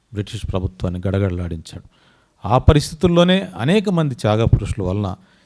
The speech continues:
ఈ భారతదేశానికి స్వాతంత్రం వచ్చింది. అంటే స్వాతంత్రోద్యమం అంటే ఆయన కేవలం బ్రిటిష్ వాళ్ళని పంపించడమే కాదు ఆయన ఉద్దేశం.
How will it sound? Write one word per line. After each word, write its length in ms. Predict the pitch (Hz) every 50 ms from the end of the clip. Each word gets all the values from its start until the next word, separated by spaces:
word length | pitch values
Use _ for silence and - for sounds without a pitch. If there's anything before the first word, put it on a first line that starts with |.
| _ _ -
ఈ 60 | 117
భారతదేశానికి 960 | 104 90 95 92 101 101 98 98 92 90 - - 85 87 90 - 90 87 87 - -
స్వాతంత్రం 380 | - 92 87 - - - - 87
వచ్చింది. 300 | 82 82 - - - - _ _ _ _ _ _ _ _ _ - 165
అంటే 460 | 170 160 196 190 185 180 185 - - - - - _ _ _ _ -
స్వాతంత్రోద్యమం 720 | - - 123 135 170 180 185 185 185 180 175 151 156 147 139
అంటే 460 | 139 131 - 147 120 131 156 170 - - - 117
ఆయన 220 | 123 143 151 151
కేవలం 560 | 135 - - 156 175 190 196 190 190 185 165
బ్రిటిష్ 380 | 147 160 165 160 220 - - 185
వాళ్ళని 260 | 185 170 170 165 -
పంపించడమే 560 | - 151 151 - - - - - 170 160 147
కాదు 160 | 113 110 101
ఆయన 140 | 95 92 98
ఉద్దేశం. 360 | 95 92 98 87 - - 110